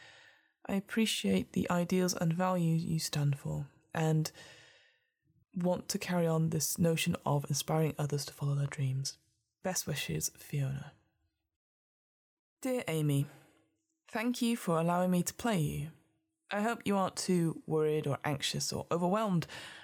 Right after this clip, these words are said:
by the concept of leading this new board at the Elizabeth Lee Foundation. Whatever you decide to do, only you can make it happen.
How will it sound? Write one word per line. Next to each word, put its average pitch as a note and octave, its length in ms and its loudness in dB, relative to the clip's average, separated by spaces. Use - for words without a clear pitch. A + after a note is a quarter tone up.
by G#3 120 0
the G#3 80 0
concept - 480 -2
of G3 140 0
leading F#3+ 360 2
this F3+ 180 -2
new F3 180 2
board D#3 500 0
at C3 160 -2
the D3 160 -2
Elizabeth D#3 480 -2
Lee D3 460 0
Foundation. C#3+ 640 -2
Whatever A3+ 300 0
you C4 120 2
decide A#3+ 360 2
to - 80 -4
do, D3 340 2
only F#3+ 240 2
you E3+ 160 4
can E3 140 -2
make D#3 140 0
it - 80 -6
happen. C#3+ 460 -4